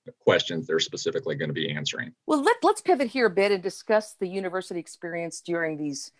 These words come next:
Speaker 2: these strange times of covid. Um, Trey, let me ask you first: what, what has that experience been like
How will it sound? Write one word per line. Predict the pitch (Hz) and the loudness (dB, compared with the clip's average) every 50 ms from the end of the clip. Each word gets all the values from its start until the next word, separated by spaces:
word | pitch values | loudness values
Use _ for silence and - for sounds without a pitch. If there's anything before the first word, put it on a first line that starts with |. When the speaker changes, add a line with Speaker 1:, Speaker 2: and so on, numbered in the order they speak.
| _ _ _ 131 - _ | _ _ _ -20 -20 _
Speaker 2:
these | - 151 143 - | -6 -6 -6 -4
strange | - - - - 180 190 202 214 226 208 - | -8 -6 0 4 4 6 6 6 4 4 0
times | - - - 202 196 190 196 196 170 185 | -4 0 2 4 4 4 2 2 0 -2
of | 175 - - | -4 -4 -8
covid. | - - - 156 156 143 - 127 113 220 214 - - - - - - - - - | -10 0 2 2 4 4 2 2 2 0 -2 -6 -12 -20 -20 -20 -20 -4 2 4
Um, | 175 170 165 170 165 - | 4 6 4 2 0 -6
Trey, | - - - 302 | -4 0 0 2
let | 294 330 381 | 2 2 0
me | 370 359 277 208 | 0 -2 0 0
ask | 196 196 185 - - - | 0 0 0 -2 -6 -8
you | 190 | -8
first: | 170 - - 185 165 143 139 - - | -8 -2 0 2 2 2 0 2 0
what, | 226 247 - | 0 0 0
what | 190 226 285 262 | -2 -2 -2 0
has | 233 254 240 175 | -2 -2 -4 4
that | 165 185 180 175 - - | 6 6 6 6 2 -2
experience | 151 - - - 170 160 156 147 135 - | -8 -10 -8 -8 -6 -6 -4 -6 -6 -4
been | - 151 143 143 | -4 -4 -2 -2
like | 135 131 135 | -2 -4 -4